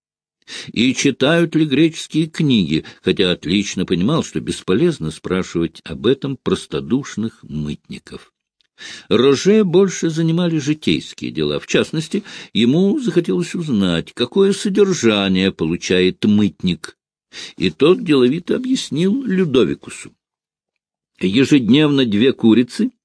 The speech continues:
а на неделю семь ведер солода и половину говяжьей туши или барана, или же деньгами, сколько все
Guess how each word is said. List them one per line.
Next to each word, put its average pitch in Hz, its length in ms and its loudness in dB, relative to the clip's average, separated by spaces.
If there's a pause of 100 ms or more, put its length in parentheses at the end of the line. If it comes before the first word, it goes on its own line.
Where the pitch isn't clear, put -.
(600)
а 104 300 2
на 120 160 6
неделю 156 800 4 (200)
семь 135 540 2 (180)
ведер 143 680 4 (100)
солода 82 800 2 (480)
и 123 220 2
половину 151 560 4
говяжьей 120 540 4
туши 80 600 -2 (140)
или 202 160 4
барана, 73 580 0 (460)
или 185 180 4
же 185 160 4
деньгами, 123 640 2 (260)
сколько 165 560 2
все 135 580 2